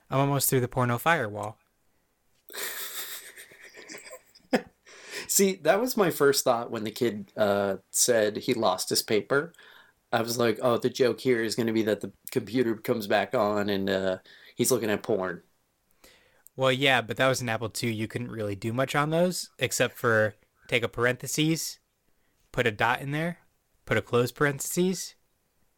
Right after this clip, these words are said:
Speaker 1: and do the same thing.
Speaker 2: Uh, y-, what do you got?
Speaker 1: Y-, y-, you got two boobies.
Speaker 2: Oh, yeah.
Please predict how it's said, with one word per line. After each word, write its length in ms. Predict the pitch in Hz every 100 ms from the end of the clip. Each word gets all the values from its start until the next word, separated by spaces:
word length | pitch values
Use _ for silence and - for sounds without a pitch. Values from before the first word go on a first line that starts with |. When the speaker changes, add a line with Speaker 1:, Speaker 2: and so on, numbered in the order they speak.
| _
Speaker 1:
and 180 | - 127
do 80 | 120
the 80 | 110
same 240 | - 104
thing. 240 | 101 101 110 _ _ _ _ _ _ _ _ _ _
Speaker 2:
Uh, 420 | 107 110 113 110
y-, 220 | 107 101 - _ _ _ _ - _ _ _ _ _ _ _
what 100 | 110
do 60 | 104
you 60 |
got? 240 | 101 95 - _ _ -
Speaker 1:
Y-, 120 | -
y-, 160 | 123 120
you 140 | 120 113
got 180 | 110 -
two 120 | 117
boobies. 540 | 101 104 101 104 - - _ _ _ _ _ _ _ _
Speaker 2:
Oh, 840 | - 101 110 117 120 113 113 107 104
yeah. 880 | 101 101 104 113 143 143 131 107